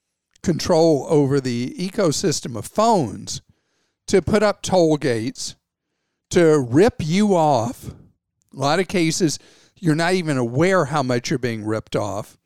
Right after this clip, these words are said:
Then when you download an app that comes with a subscription or purchases,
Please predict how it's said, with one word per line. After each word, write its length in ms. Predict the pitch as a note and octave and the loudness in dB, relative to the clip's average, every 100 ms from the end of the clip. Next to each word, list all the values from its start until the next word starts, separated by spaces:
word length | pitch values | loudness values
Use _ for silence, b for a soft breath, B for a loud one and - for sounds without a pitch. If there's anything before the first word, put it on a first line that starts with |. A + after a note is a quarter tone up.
| b b b b b | b b b b b
Then 140 | F3+ | 0
when 100 | D#3+ | 2
you 140 | E3 F3 | 2 0
download 580 | D#3 E3 F#3+ F3+ F#3 F#3 | 0 0 2 2 4 2
an 120 | F3 | 0
app 380 | D#3+ D3 D3+ - | -2 -2 -4 -4
that 160 | F3 | -8
comes 360 | - D#3+ D3+ D3+ | -4 -4 -2 -4
with 160 | D#3+ | -4
a 100 | D3+ | -4
subscription 760 | D#3+ F#3+ - - D3+ C#3+ - D#3 | -6 -6 -6 0 0 0 -2 -2
or 100 | D#3 | -2
purchases, 840 | - D3+ A#2 - - - G#2+ - | -4 -4 -4 -4 -8 -6 -6 -6